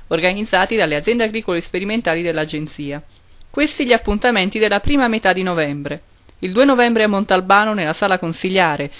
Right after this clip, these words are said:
e l'undici a Metaponto presso l'azienda sperimentale Pantanello alle diciassette,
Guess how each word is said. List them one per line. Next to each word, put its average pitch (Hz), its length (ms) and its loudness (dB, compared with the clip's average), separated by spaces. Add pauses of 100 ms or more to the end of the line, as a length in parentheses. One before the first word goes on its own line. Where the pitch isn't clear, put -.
(120)
e - 100 -2
l'undici 180 480 2
a 160 60 0
Metaponto 170 640 0
presso - 280 -4
l'azienda 175 360 -2
sperimentale 175 580 -2
Pantanello 170 760 -2 (260)
alle 202 200 6
diciassette, 180 880 0